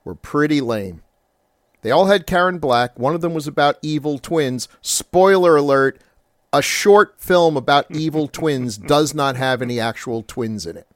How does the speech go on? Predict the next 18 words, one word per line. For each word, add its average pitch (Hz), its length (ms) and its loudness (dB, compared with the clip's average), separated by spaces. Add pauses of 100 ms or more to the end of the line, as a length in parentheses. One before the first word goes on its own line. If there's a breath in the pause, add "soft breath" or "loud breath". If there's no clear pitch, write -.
(480)
I 113 40 -8
mean, 127 120 -2
I'm 127 100 -4
sorry 180 540 2
if 143 100 -4
you're, 135 200 -4
like, 123 200 -2
from 156 280 0
another 139 360 -2
country 139 480 -8
and 110 80 -6
have 107 120 -10
never 123 220 -4
seen 120 540 -6 (220 soft breath)
a 117 80 -8
movie 127 320 -2
about 117 320 -2
twins, 117 440 -6